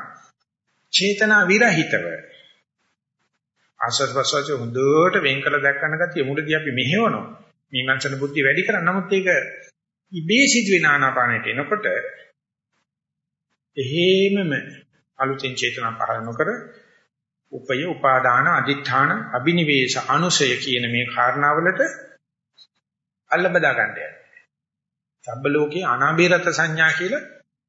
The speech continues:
ඔය ගිරිමානන්ද සූත්‍රයේදී සර්වඥයන් සඳහන් කළා තියෙනවා. යේ ලෝකේ උපයුපාදානාබිනිවේෂා අදිඨානාබිනිවේෂානුසයා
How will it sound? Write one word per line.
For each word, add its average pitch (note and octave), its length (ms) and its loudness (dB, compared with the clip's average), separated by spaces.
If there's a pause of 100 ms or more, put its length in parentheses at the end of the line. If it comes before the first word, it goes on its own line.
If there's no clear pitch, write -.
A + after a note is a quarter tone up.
(140)
ඔය C3+ 140 0 (1500)
ගිරිමානන්ද C3 540 2
සූත්‍රයේදී B2 640 -2 (260)
සර්වඥයන් A#2 520 -2
සඳහන් A2+ 340 -2
කළා A#2+ 200 -4
තියෙනවා. D3 380 -4 (580)
යේ C#3 200 4
ලෝකේ F3+ 380 4
උපයුපාදානාබිනිවේෂා C3 1600 2
අදිඨානාබිනිවේෂානුසයා C3 1800 0